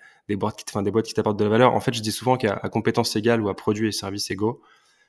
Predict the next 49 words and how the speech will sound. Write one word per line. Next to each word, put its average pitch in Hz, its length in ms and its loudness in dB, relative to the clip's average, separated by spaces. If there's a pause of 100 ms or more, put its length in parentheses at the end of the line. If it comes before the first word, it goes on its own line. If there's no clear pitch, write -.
(160)
tu - 180 -8
vas 107 180 2
chez - 160 -2
les 101 60 0
personnes 107 320 -2
qui 101 100 -4
te - 60 -10
font 95 100 -8
ressentir 101 320 -4
des 98 100 -4
émotions 98 300 -4
positives 98 520 -8 (320)
et 98 60 -14
chez - 140 -8
les 101 60 -10
personnes, - 320 -10
euh, 95 200 -12
qui, - 140 -18
qui - 100 -20
te - 80 -16
ressemblent. 101 420 -4
Et - 40 -12
tu - 140 -12
vois, 107 100 0
c'est - 120 -4
un 95 40 -4
truc, - 260 -12
euh, 98 80 -10 (300)
c'est - 220 -12
très 104 260 -2
humain, 117 220 8
quoi. 101 200 2
C'est - 140 -4
presque 104 240 -4
du 98 80 -12
tribalisme, 110 460 2
en 98 40 0
fait. - 240 -10
Tu - 120 -8
vois, 101 120 -2
tu - 140 -6
vas 95 40 -4
toujours 107 220 -6
chercher - 260 -4
des 104 60 -2
gens 104 140 -2
qui - 100 -12
te - 60 -14
ressemblent 104 420 -2